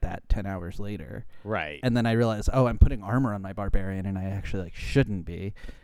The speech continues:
Speaker 1: uh, for these other <laughs> reasons." And it's like, it's,
Speaker 2: Oh,
Speaker 1: it's
Speaker 2: yeah.
Speaker 1: ha-, it's sometimes hard to,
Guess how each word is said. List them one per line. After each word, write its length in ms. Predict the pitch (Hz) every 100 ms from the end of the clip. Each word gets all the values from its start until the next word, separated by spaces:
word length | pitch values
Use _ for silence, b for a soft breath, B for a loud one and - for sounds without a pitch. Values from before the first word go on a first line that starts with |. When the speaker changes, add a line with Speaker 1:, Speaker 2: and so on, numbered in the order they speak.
| b -
Speaker 1:
uh, 640 | 123 113 101 95 73 76 - -
for 140 | 123
these 160 | 107 104
other 240 | 123 120
<laughs> 80 | 98
reasons." 540 | 95 - 113 113 - - b b - 131
And 120 | 113
it's 160 | 113
like, 400 | 135 117 104 - - 101 101
it's, 200 | 123 92
Speaker 2:
Oh, 40 | 82
Speaker 1:
it's 160 | 131
Speaker 2:
yeah. 60 | - 82 82
Speaker 1:
ha-, 160 | 143 -
it's 140 | 131 -
sometimes 280 | 113 120
hard 640 | - - 127 127 127 120 110
to, 320 | 110 104